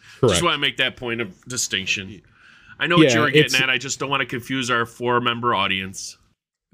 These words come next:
Speaker 1: Yeah. So it's a show by Taylor Sheridan, um, and it's,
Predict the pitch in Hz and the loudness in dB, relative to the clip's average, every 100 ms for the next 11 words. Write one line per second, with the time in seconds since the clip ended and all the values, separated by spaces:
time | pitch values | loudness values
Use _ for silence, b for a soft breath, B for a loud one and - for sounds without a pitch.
0 | - 120 98 98 - b b b - 170 | -4 0 2 0 -4 b b b 0 4
1 | 156 - _ 185 196 202 180 - 160 147 | 4 0 _ 2 2 2 2 4 4 6
2 | 156 131 131 139 147 131 131 - 120 120 | 4 2 0 2 2 2 2 2 4 6
3 | 123 123 120 98 104 98 95 - _ _ | 4 2 0 2 4 2 -2 -10 _ _
4 | _ _ _ _ _ _ _ _ _ - | _ _ _ _ _ _ _ _ _ 0
5 | 160 165 156 - _ _ _ _ _ _ | 4 4 2 -2 _ _ _ _ _ _
6 | _ _ _ _ 175 190 - | _ _ _ _ 2 2 0